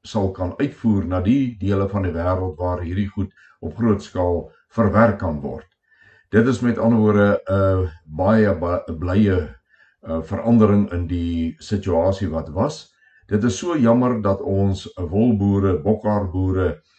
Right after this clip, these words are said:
en andere in hierdie laaste tye so swaar gekry het as gevolg van dit wat met Back and Close Seer gebeur het. Maar nou ja, dit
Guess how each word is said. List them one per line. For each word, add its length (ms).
en 200
andere 680
in 80
hierdie 280
laaste 440
tye 280
so 200
swaar 400
gekry 400
het 140
as 140
gevolg 460
van 340
dit 240
wat 220
met 220
Back 220
and 140
Close 240
Seer 260
gebeur 420
het. 220
Maar 400
nou 160
ja, 300
dit 320